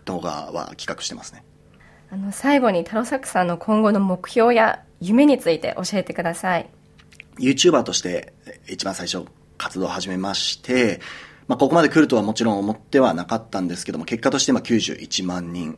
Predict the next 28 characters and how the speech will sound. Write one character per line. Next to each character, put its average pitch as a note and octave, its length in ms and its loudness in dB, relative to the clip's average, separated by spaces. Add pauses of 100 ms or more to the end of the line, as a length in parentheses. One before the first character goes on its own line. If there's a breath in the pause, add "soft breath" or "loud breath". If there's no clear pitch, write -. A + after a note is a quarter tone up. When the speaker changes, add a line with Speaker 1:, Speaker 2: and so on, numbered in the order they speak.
Speaker 1:
来 - 100 -12
て F#2 100 -10
ま D#2 120 -10
す。 - 240 -10 (560 loud breath)
え A2 120 -8
ー、 - 60 -10
今 D3+ 120 4
日 - 40 -8
か F#2+ 60 -2
ら F2+ 60 -4
で E2+ 80 -4
も D2 160 -10
一 - 220 -2
年 D3 220 4
以 G3 100 0
内 F3 200 0
に D#3+ 100 -2
は、 F3 280 2
ま E3 80 2
ず C3+ 60 0
数 G#3+ 200 0
字 - 140 2
と G3+ 80 0
し - 80 0
て F#3+ 180 0 (240 loud breath)
百 B2 240 -4
万 A2+ 180 6
人 G#2+ 300 0